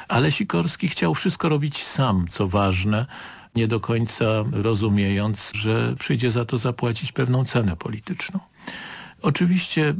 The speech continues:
ponieważ Stalin miał nadal w rękach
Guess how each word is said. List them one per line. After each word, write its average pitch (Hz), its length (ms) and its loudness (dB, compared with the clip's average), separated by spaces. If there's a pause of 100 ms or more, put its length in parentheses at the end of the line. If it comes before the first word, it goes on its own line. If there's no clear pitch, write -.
ponieważ 127 500 2
Stalin 113 440 2
miał 165 200 4
nadal 101 360 2
w 92 80 0
rękach 95 500 0